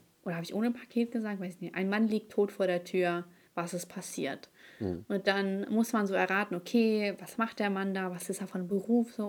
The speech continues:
Speaker 1: oh, okay, und wo, vor welcher Tür lag der? Und dann so, und meine, mein Ausgang war, dass er vor einem Fotostudio gestorben ist,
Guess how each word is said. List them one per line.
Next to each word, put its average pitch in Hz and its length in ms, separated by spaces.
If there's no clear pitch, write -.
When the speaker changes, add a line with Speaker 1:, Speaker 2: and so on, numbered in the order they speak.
Speaker 1:
oh, 202 300
okay, 214 260
und 190 180
wo, - 160
vor 196 200
welcher 214 280
Tür 202 200
lag 196 200
der? 190 120
Und 185 60
dann 185 200
so, 190 200
und 190 300
meine, 196 400
mein 196 200
Ausgang 262 560
war, 247 300
dass 196 180
er 208 400
vor 214 640
einem 196 340
Fotostudio 247 760
gestorben 185 640
ist, 254 400